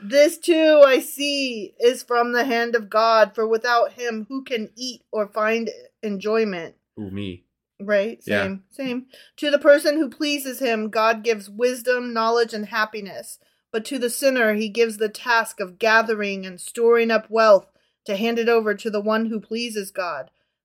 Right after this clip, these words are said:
Speaker 1: This too is meaningless. A
Speaker 2: Wait, which
Speaker 1: chasing after the wind."
Speaker 2: Which are you? Are you the sinner? Or are you the, 'cause, like, you're kind of s-, giving me a mixture of both here.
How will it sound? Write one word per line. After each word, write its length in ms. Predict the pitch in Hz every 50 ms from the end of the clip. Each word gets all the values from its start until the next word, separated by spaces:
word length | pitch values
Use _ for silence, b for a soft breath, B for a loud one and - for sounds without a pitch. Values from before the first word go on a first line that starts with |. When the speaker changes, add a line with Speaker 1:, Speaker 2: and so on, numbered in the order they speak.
| _ _
Speaker 1:
This 400 | - 185 202 214 220 226 226 -
too 480 | - - - - 233 240 247 247 247 240
is 200 | 226 214 196 190
meaningless. 840 | 196 202 196 190 190 185 185 180 175 165 165 147 - - - - _ _ _ _ _ _ _ _
A 60 | - 214
Speaker 2:
Wait, 240 | 208 214 180 117
which 220 | 139 180 208 208 -
Speaker 1:
chasing 480 | - 226 226 226 - 233 226 208 208
after 340 | 202 196 196 196 _ 214 202
the 160 | 190 202 196
wind." 640 | 190 190 185 190 185 185 180 170 165 165 147 143 _ _ _
Speaker 2:
Which 320 | - 127 156 202 208 - -
are 180 | 196 202 226 240
you? 240 | 220 151 113 101
Are 60 | 104 107
you 180 | 113 127 135 123
the 160 | 120 117 110
sinner? 480 | - - - 127 127 151 185 208 202
Or 60 | 160 131
are 60 | 131
you 200 | 131 131 135 131
the, 340 | 127 123 120 120 117 101 - 101 117
'cause, 180 | - 151 139 143
like, 200 | 151 147 139 -
you're 80 | 147 143
kind 180 | - 160 165 165
of 60 | 156
s-, 300 | 160 - - - - _ _ _ _ -
giving 240 | 143 143 156 151 147
me 140 | 139 131 120
a 60 | 113
mixture 360 | 117 131 135 - - - 113
of 120 | 107 98 98
both 240 | 127 131 139 131 _
here. 300 | - 92 82 76 -